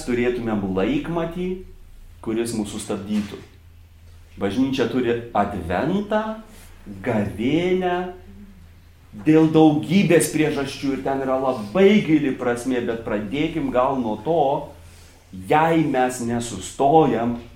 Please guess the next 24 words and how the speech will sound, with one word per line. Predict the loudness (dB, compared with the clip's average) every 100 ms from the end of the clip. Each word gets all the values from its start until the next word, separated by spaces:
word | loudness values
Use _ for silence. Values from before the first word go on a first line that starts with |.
| -12
mes | -8 -8 -8
nieko | -6 -4 -2 -4 -4 -6 -6 -10
nesuprantam. | -10 -8 -8 -8 -12 -10 -8 -4 -4 -4 -8 -10 -18 -20 -20 -12
Ir | -8 -6
tada | -4 -2
mūsų | -2 -4 -6
pasirinkimai | -6 -6 -6 -4 -4 -2 -2
yra | -2
pražūtingi, | -2 -2 -2 -4 -8 -6 -4 -4 -6 -10 -20 -20 -20 -20 -14 -6
o | -4
ne, | -2 -4 -6 -8 -18 -20 -8
jie, | -6
jie | -4 -2 -2
negeri | -2 -2 -4
nei | -2 -2
mums, | -2 -2 -4 -12 -20 -20 -10
nei | -8 -8
kitiems. | -4 -4 -4 -6 -16 -20 -20 -20 -20 -20 -20 -14
Jeigu | -4 -2 -2 -4 -10 -18 -20
daugybė | -2 2 2 0 -2 -2 0 -2
žmonių, | -4 -4 0 0 -2
kurie | -4 -4 -4 -4 -4
moka | -4 -4 -6 -6
melstis | -2 -2 -2 -6 -14 -18 -20